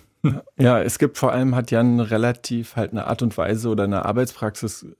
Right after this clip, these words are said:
entwickeln müssen, die das ermöglicht, ähm, sozusagen in dieser Intimität Filme zu machen mit Leuten. Das hat ja auch viel mit Vertrauen zu tun. Und dazu gehört zum Beispiel auch, dass es keine,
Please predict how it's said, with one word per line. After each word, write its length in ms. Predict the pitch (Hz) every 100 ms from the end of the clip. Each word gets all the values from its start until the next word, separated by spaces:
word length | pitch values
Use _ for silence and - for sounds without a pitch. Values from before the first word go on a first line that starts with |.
| -
entwickeln 580 | - 120 120 120 127 113
müssen, 340 | 110 117 -
die 120 | 107 104
das 160 | 107
ermöglicht, 720 | 101 107 110 120 - 98 - -
ähm, 240 | 104 101
sozusagen 380 | 95 104 - 107
in 80 | 107
dieser 220 | 101 107
Intimität 720 | 87 110 110 98 - 104 113 -
Filme 320 | - 113 123
zu 140 | -
machen 480 | 104 95 92 - 101
mit 220 | 95 92
Leuten. 380 | 117 113 98 -
Das 120 | 107
hat 140 | - -
ja 80 | 80
auch 80 |
viel 140 | - 110
mit 160 | 104
Vertrauen 580 | - 95 - 107 117 113
zu 160 | - 104
tun. 400 | - 107 110 113 - - -
Und 160 | - 131
dazu 260 | 101 -
gehört 280 | 104 107 104
zum 100 | -
Beispiel 280 | 104 98 -
auch, 120 | 90
dass 200 | - 98
es 140 | 104 -
keine, 280 | 90 95